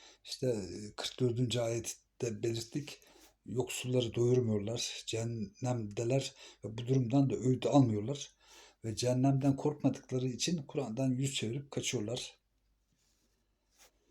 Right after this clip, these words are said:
Her biri kendileri için yazılmış sayfeler ister.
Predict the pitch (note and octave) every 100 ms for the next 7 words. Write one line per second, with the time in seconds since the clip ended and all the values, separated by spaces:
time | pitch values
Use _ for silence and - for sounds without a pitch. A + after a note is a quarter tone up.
0 | _ _ _ _ - - D3 F#3+ E3 D#3+
1 | F#3 - B2+ B2+ D3 C#3 - B2+ A2 B2
2 | B2 - A#2 A2+ - A2+ C3+ C3+ G2+ F#2+
3 | -